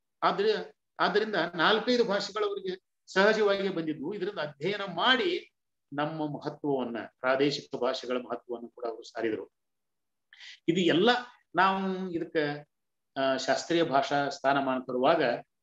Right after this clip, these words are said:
ಆ, ತಮಿಳು ಸಿಕ್ಕಿತ್ತು. ನಾವು ಇದು ಎಲ್ಲ ಅಂಶಗಳನ್ನ ಕೇಂದ್ರ ಸರ್ಕಾರದ ಮುಂದೆ ಮಂಡಿಸಿದ್ವಿ. ಒಂದೂವರೆ ಸಾವಿರ ವರ್ಷಕ್ಕಿಂತಲೂ ಹೆಚ್ಚು ಲಿಖಿತ, ಸಾಹಿತ್ಯಿಕ, ಸಾಂಸ್ಕೃತಿಕ ಇತಿಹಾಸವಿದೆ ಕನ್ನಡಕ್ಕೆ ಅನ್ನೋದನ್ನ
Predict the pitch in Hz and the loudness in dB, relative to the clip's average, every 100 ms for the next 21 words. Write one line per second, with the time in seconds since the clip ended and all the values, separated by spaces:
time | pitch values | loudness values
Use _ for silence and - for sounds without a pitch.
0 | _ - 185 170 175 190 185 - 160 - | _ -6 -2 2 4 4 2 0 -4 -2
1 | 123 123 _ _ _ _ _ - 143 147 | -6 -8 _ _ _ _ _ 2 4 4
2 | 143 139 143 156 151 147 139 131 139 143 | 4 4 4 4 4 2 0 0 0 -2
3 | 113 113 _ _ - 151 147 135 120 127 | -4 -8 _ _ 2 2 2 -2 -4 -2
4 | 120 123 123 113 117 117 117 104 104 _ | -2 -4 -8 -8 -6 -6 -4 -8 -10 _
5 | _ _ _ _ _ _ _ _ _ 120 | _ _ _ _ _ _ _ _ _ 2
6 | 123 151 156 156 151 135 135 151 135 139 | 4 6 6 6 2 2 2 4 2 -2
7 | - 139 135 131 139 131 120 127 - 139 | -6 -10 -10 -10 -8 -6 -6 -8 -8 -4
8 | 151 180 120 127 - 151 147 151 175 - | -2 -2 -2 -4 -2 -4 0 0 0 -2
9 | 131 123 143 147 - - 151 147 127 143 | -2 -2 -2 -4 -8 -2 -2 -2 -4 -4
10 | - 143 - 131 127 127 131 131 131 131 | -6 -8 -6 -4 -4 0 2 2 0 -2
11 | 127 127 123 127 - 120 - - | -4 -8 -10 -10 -10 -14 -16 -20